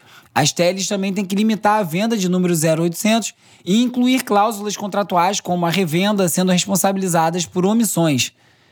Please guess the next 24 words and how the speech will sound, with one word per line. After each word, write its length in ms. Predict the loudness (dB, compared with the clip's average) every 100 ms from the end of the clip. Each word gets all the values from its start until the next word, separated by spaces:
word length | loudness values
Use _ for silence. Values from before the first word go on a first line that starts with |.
| _
É 160 | 0 2
óbvio, 360 | 2 0 -2 -6
né? 180 | -6 -8 _ _
O 80 | -2
número 340 | 0 2 2
zero 280 | 0 2 0
oitocentos 540 | -2 -4 -4 -2 -2 -2
sai 260 | 0 0
ali 140 | 0 0
limpinho, 640 | 2 0 0 2 2 -2 -6 _ -4
tem 200 | 0 0
como 200 | 0 0
controlar 440 | -2 0 2 0
de 100 | 0
onde 160 | -4 -4
vem 320 | -2 0 2
e 20 |
mesmo 380 | 2 2 2 0
assim 220 | -2 -2
é 40 | 0
vendido 400 | 0 0 0 0
pra 160 | 0
gerar 280 | 0 2 0
fraude. 360 | 0 -2 -2